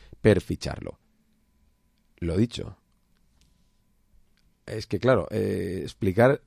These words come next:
ja és cansino, però bueno, ho expliquem sempre, tota esta història de la pasta.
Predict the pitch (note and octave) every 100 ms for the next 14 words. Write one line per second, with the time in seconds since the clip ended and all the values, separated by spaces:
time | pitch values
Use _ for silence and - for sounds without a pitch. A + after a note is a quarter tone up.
0 | _ _ - G2 G2+ - D#2 E3+ D3+ -
1 | F#2+ B2+ E2 F2+ - E2+ G2+ F2+ D#3 -
2 | - - - F#2+ G2 F#2 - F#2 F2+ F2
3 | - D3+ - A2